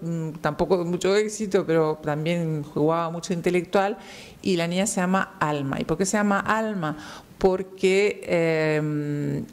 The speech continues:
todos los progres de mi época adoraban a Mahler y hay muchas niñas que se llaman Alma por esta, por esta razón. Además es un nombre muy bonito, a mí me encanta,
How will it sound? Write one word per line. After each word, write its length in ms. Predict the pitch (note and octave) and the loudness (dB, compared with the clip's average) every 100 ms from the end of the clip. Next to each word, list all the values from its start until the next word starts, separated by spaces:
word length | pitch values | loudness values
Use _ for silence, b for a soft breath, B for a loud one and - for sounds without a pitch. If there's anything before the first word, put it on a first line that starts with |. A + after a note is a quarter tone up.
| - | 0
todos 280 | F3+ F3+ F3+ | 0 2 2
los 320 | F#3 E3+ - - - | 2 0 -2 -6 -4
progres 580 | - F#3+ F#3 F3 E3+ E3 | 2 4 4 0 0 0
de 140 | D#3+ D#3+ | 0 0
mi 160 | E3+ | 0
época 580 | F#3+ F#3+ F3+ F3 F#3 A3 B B - | 0 0 -2 0 -2 -4 B B -2
adoraban 560 | D#3 D#3 D#3 E3 E3 | 2 4 2 0 0
a 80 | E3 | 0
Mahler 580 | E3+ F3+ F3+ F3 F#3 G3+ - | 2 0 2 2 0 -2 -4
y 100 | D3+ | -2
hay 140 | D3+ | 0
muchas 320 | D3+ D3+ E3 | -2 -2 -2
niñas 420 | F3+ D#3+ E3 F3+ | 0 0 0 0
que 100 | - | -2
se 100 | D#3+ | -2
llaman 260 | D#3 D#3+ D#3+ | -2 0 0
Alma 340 | E3 E3+ F#3 | 0 0 0
por 160 | D#3+ C#3+ | 0 -2
esta, 460 | C#3 - C#3+ C3+ C3+ | -4 -4 -2 0 -2
por 100 | C#3 | -4
esta 180 | - D3 | -2 -2
razón. 200 | D3+ A#3 | 2 2
Además 260 | D#3+ F#3 G#3+ | 2 0 0
es 100 | G3+ | 0
un 80 | F3+ | 2
nombre 180 | E3+ D#3+ | 2 2
muy 140 | D3+ | 2
bonito, 340 | C#3+ F#3 G#3+ D3+ | 2 0 0 -2
a 20 | |
mí 60 | |
me 80 | D#3 | -2
encanta, 480 | D3+ D#3 D3+ C#3+ | -2 -2 0 -2